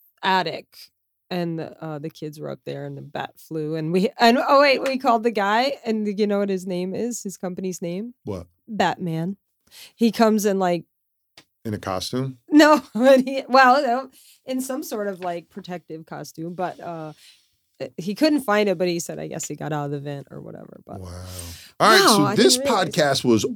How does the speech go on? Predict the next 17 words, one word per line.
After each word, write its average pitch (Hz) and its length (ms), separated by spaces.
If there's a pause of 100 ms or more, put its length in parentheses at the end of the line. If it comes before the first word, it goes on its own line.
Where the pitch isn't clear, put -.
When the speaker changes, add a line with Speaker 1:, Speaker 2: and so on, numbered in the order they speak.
Speaker 2:
all 196 380
Speaker 1:
Whoa, 180 340
Speaker 2:
over 151 200
the 120 140
Speaker 1:
no 113 100
Speaker 2:
road. 151 280
Speaker 1:
kidding. 127 120
Speaker 2:
We 214 80
Speaker 1:
How 247 60
did 622 80
Speaker 2:
went - 140
Speaker 1:
we 480 80
even 151 260
Speaker 2:
from - 80
Speaker 1:
get - 160
Speaker 2:
Europe 226 220 (100)
Speaker 1:
there? 170 260